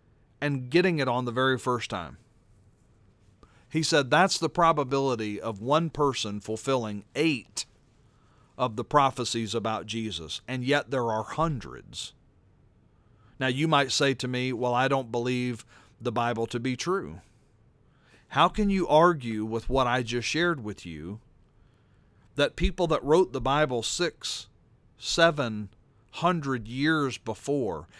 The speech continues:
eight, nine hundred years, a thousand years before the birth of Jesus, how could you argue with the fact that these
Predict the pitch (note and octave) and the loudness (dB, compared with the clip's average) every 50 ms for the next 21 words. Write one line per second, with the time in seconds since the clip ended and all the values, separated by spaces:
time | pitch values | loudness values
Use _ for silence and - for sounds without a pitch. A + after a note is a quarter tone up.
0 | - - - _ - C3+ D#3 D#3+ D#3+ D3+ B2+ - _ _ _ - B2 C3 C#3+ D#3+ | -20 -20 -20 _ -4 0 2 2 2 2 0 -4 _ _ _ -8 -2 0 2 2
1 | E3 D#3 C3+ A#2+ A2+ A2 G#2+ G2+ - - _ _ _ _ _ _ _ - - D3+ | 2 2 0 -2 -4 -4 -6 -8 -10 -14 _ _ _ _ _ _ _ -2 0 2
2 | E3 E3 C#3+ C#3 C3 B2 G#2+ B2 C3 C3+ C3 A#2 A2+ A2 A#2 A2 - - C#3 C3 | 2 2 0 -2 -2 -2 -2 -2 -2 -2 0 -2 -4 -4 -6 -8 -4 0 2 4
3 | C#3+ D3+ E3 E3+ C#3+ D3+ C#3 C3 B2 B2 C3+ C#3+ D3 D3 C#3 A#2+ - - A2+ A2 | 4 4 4 4 2 -2 -4 -4 -2 0 0 2 2 2 0 -2 -4 -8 -8 -6
4 | - - D3 D3 C#3 C3 A#2+ A2+ G2+ A2 G2 A2 A#2+ B2+ C#3+ C#3 - B2 A2+ G#2+ | -2 0 2 2 4 4 2 2 0 -2 -4 -2 0 2 0 0 0 -4 -6 -6
5 | G2+ G2 G#2+ A#2 B2 B2+ G#2 F2 B1 A#1 A#1+ - - - - _ _ _ _ _ | -6 -8 -8 -6 -6 -6 -8 -8 -12 -14 -14 -14 -14 -16 -18 _ _ _ _ _
6 | _ _ _ _ _ _ _ _ _ _ _ _ - - - - - - - F#3 | _ _ _ _ _ _ _ _ _ _ _ _ -20 -20 -20 -16 -6 0 2 4
7 | A3+ B3 - C#4+ C4+ A#3 A3+ G#3 F3+ C#3+ D3+ E3 F3+ F#3 F3 C#3+ C3+ B2+ B2 A#2 | 4 4 2 0 0 0 0 0 2 4 6 8 8 6 6 2 -2 -4 -2 -2
8 | A#2 B2 A#2+ A#2+ - B2+ A#2 - - C3 C3 C3 B2+ - - B2 A#2+ - - B2 | -2 -2 -2 -2 -4 -6 -4 -2 0 0 2 0 0 -2 -2 -4 -4 -4 -2 -2
9 | C#3+ D#3+ F#3 F#3 F#3 F3 D#3+ - - | -2 -2 0 0 -2 -2 -2 -4 -8